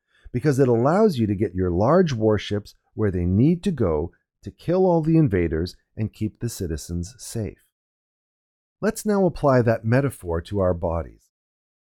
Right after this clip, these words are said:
The canals are obviously analogous to the bloodstream, and the large Navy ships are the white blood cells that fight off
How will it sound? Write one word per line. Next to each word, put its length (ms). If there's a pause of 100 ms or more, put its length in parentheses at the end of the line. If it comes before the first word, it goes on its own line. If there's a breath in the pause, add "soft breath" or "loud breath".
(260)
The 60
canals 600
are 160
obviously 520
analogous 560
to 100
the 80
bloodstream, 720
and 140
the 60
large 480
Navy 280
ships 480
are 100
the 120
white 500
blood 320
cells 420 (240)
that 180
fight 340
off 340